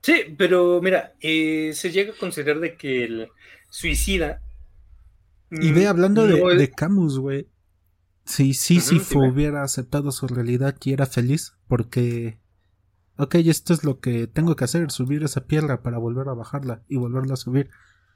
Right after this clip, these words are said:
Speaker 2: Pero bueno, ese es mi destino y me pertenece y por eso soy feliz. Pues sigue, sigue habiendo deseo ahí.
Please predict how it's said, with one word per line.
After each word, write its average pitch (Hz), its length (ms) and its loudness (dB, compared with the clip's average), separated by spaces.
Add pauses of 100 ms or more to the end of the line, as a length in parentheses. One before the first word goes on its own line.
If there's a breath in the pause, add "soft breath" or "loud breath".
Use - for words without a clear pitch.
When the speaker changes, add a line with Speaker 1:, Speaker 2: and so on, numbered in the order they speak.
(380 soft breath)
Speaker 2:
Pero 123 180 4
bueno, 170 220 4
ese 160 140 -2
es 151 80 -2
mi 147 120 4
destino 139 480 6
y 123 60 6
me 120 140 4
pertenece 131 600 0
y 123 60 -2
por 127 220 -4
eso 135 140 2
soy 143 180 4
feliz. 135 420 -2 (2000)
Pues 143 140 -2
sigue, 185 360 2
sigue 165 280 0
habiendo 165 840 0
deseo 143 680 0
ahí. 185 320 0